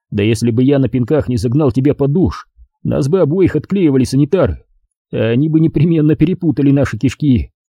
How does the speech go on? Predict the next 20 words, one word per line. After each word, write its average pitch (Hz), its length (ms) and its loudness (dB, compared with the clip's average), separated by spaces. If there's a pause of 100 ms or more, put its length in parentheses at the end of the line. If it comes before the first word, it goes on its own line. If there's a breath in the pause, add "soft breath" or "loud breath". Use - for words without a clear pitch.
(140)
и 113 160 -2
моя 147 240 2
маленькая 147 420 2
Милка 180 460 0 (320)
получила 117 480 0
бы 151 120 2
бандероль, 139 580 2 (280)
в - 100 -20
которой 139 360 -2
вместе 156 360 0
с - 60 -10
прекрасным 147 540 -2
сердцем 147 380 -2
ее 156 180 2
мужа 139 400 0 (340)
лежала 120 440 2
бы 143 120 2
твоя 160 300 2
жирная 165 360 0
задница. 131 720 0